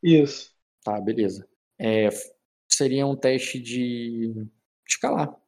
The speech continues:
Speaker 2: também. Pode fazer um teste de escalar ali pra tu deslizar pra baixo.
Speaker 1: Qual a dificuldade?
Speaker 2: Hum, formidável também. Mesmo pra descer e pra subir. Só que a consequência é bem diferente. Mesmo com dois graus, como é descida,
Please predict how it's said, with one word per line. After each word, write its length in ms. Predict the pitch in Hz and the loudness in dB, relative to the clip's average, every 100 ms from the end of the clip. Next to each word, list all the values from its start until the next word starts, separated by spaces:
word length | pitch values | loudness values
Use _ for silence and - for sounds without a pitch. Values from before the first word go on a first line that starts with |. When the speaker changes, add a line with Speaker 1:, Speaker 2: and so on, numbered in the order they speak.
| _ | _
Speaker 2:
também. 320 | 123 113 113 - _ _ _ | -4 -4 -6 -14 _ _ _
Pode 160 | 110 | -6
fazer 140 | 120 117 | -2 0
um 20 | |
teste 180 | 123 117 | 0 0
de 60 | |
escalar 260 | - 127 117 | -2 0 2
ali 160 | 110 107 | 0 -2
pra 140 | 110 | -4
tu 420 | - 107 107 107 107 _ _ - | -4 -2 -4 -6 -14 _ _ -8
deslizar 380 | 110 110 104 107 | -2 0 2 0
pra 120 | 110 | 0
baixo. 360 | 98 107 - - _ _ _ | 0 -2 -6 -16 _ _ _
Speaker 1:
Qual 120 | 151 151 | 4 4
a 20 | |
dificuldade? 840 | - 165 156 151 135 - - _ _ _ - | 2 0 6 6 6 -2 -10 _ _ _ -8
Speaker 2:
Hum, 800 | 117 113 113 113 113 110 110 113 - | -4 -2 -2 -2 -4 -6 -12 -18 -2
formidável 460 | 147 156 135 117 113 | -2 2 2 2 0
também. 300 | 107 110 _ _ _ _ | -8 -10 _ _ _ _
Mesmo 300 | 113 113 127 | -2 0 0
pra 320 | 123 123 117 | 2 2 2
descer 300 | 117 117 - 120 | 0 -2 -4 -6
e 20 | |
pra 100 | 123 | -6
subir. 300 | - 110 110 - _ _ - | -6 -8 -8 -16 _ _ -14
Só 100 | - | -10
que 80 | 104 | -4
a 60 | 107 | -4
consequência 560 | 127 117 - 120 113 117 | -2 -2 -2 -2 -2 -2
é 40 | |
bem 80 | 120 | -2
diferente. 520 | - 131 101 - - _ _ - - _ _ _ - | -2 -2 -4 -12 -20 _ _ -10 -10 _ _ _ -2
Mesmo 260 | 156 180 | 0 0
com 140 | 196 175 | 0 2
dois 180 | 160 127 | 4 4
graus, 420 | 127 147 139 - | 6 6 4 0
como 220 | 143 156 | -2 -2
é 40 | |
descida, 640 | 156 135 - 143 143 113 | 0 0 0 -2 -2 -2